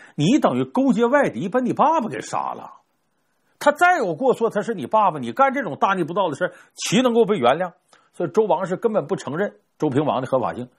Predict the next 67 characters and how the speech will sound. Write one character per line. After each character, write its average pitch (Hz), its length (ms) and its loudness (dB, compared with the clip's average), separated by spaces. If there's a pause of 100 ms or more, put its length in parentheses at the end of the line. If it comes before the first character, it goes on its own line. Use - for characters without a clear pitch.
(240)
就 170 120 2
另 190 280 2
立 202 140 0
了 143 100 0
周 165 240 0
幽 170 100 2
王 120 200 -4
的 143 80 -6
弟 147 220 -8
弟 76 140 -10
叫 120 140 -4
姬 170 200 -6
于， 131 260 -4 (600)
立 208 180 4
他 170 220 2
为 131 120 -2
王， 73 240 -8 (520)
历 185 160 -2
史 - 80 -6
上 90 160 -8
叫 127 100 0
周 165 240 -2
邪 117 200 -4
王。 117 280 -6
你 98 160 -10
注 110 160 -4
意， 104 80 -2
提 156 220 -2
鞋 123 160 2
的 131 80 -8
鞋， - 180 -12 (340)
这 269 160 2
个 185 100 4
周 170 180 0
邪 151 120 2
王 80 280 -6 (200)
居 190 160 -2
然 190 160 6
在 202 120 -4
《史 190 220 -10
记》 185 180 -12
里 95 100 -8
头 98 140 -10
一 98 100 -10
个 170 80 -4
字 175 80 -6
儿 170 60 -6
没 156 100 -6
提， - 240 -14 (560)
这 135 140 -6
是 - 40 -8
特 - 140 0
别 120 100 2
奇 95 180 -10
怪 92 200 -2
的 71 60 -12
一 76 40 -14
件 73 160 -8
事 - 120 -20
儿。 - 40 -20 (2000)
说 262 160 4
为 320 140 2
什 214 100 0
么 269 80 -4
他 254 140 4
最 269 160 -4
后 277 240 -4